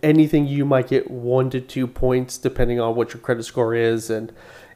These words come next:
if in the, you know, more recently you've had it run for getting a car loan or a credit card or anything like that, you might get one, maybe two points knocked off, if anything at all.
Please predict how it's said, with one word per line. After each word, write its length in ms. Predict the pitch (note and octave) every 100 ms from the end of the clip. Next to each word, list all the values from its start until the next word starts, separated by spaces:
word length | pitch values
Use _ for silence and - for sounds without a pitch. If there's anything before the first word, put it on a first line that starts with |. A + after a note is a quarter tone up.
| -
if 180 | A#2
in 180 | - A#2+
the, 120 | A2+ B2
you 100 | A#2+
know, 240 | G#2+ G#2+
more 300 | A2+ A#2+ A#2+
recently 480 | A#2 A#2 - A2+ A2
you've 220 | A2 G#2+
had 140 | A2+ A2
it 60 |
run 240 | F2+ A2 A2
for 240 | - G#2
getting 240 | A2 A2 G#2
a 60 |
car 280 | - - A2+
loan 500 | A2 G#2 G#2+ G#2+ A2
or 220 | G2+ F#2 -
a 40 |
credit 300 | - B2+ A2
card 260 | - A2+ G#2+
or 100 | A2
anything 320 | G#2+ G#2+ A#2
like 260 | G2+ G2+ -
that, 280 | A2 G#2 A#2+
you 100 | A#2
might 220 | A2 G#2+
get 160 | - A2+
one, 600 | A#2+ A2+ A2+ A2 G#2+ - - - - _ _ _ _ -
maybe 480 | A#2+ A#2+ A#2+ A#2 A2+
two 240 | - B2
points 400 | B2 C3+ B2+ B2+
knocked 280 | C3 C3 -
off, 380 | C#3 C#3+ - - - - _ _ _ _
if 160 | B2+ A#2+
anything 420 | - C3 B2+ C3 A#2+
at 80 | A2
all. 420 | A2 C#3 -